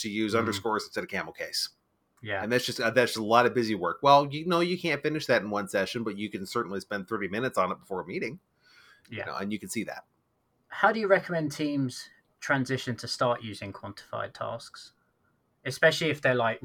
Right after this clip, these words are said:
Speaker 2: really already grained into story points.
Speaker 1: <laughs>
Speaker 2: Like, where did we start? <laughs>
Speaker 1: Well, first of all, the nice thing is that energy points from quantified tasks and story points have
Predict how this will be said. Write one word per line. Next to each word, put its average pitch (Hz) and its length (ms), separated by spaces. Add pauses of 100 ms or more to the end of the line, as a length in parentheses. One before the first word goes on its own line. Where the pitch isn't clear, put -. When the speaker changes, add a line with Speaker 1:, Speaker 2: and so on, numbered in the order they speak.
Speaker 2:
really 135 260
already 110 380
grained 101 420
into 98 260
story 98 380
points. - 560
Speaker 1:
<laughs> - 360 (260)
Speaker 2:
Like, 107 140
where 127 140
did 120 100
we 117 80
start? 98 420 (300)
<laughs> 185 280 (960)
Speaker 1:
Well, 175 360 (420)
first 240 200
of 208 60
all, 165 80
the 143 80
nice 151 280
thing 135 220
is 120 220
that 107 420 (280)
energy 156 360
points 110 380
from 117 120
quantified 104 420
tasks 90 360
and 104 140
story 120 300
points 98 360
have 104 540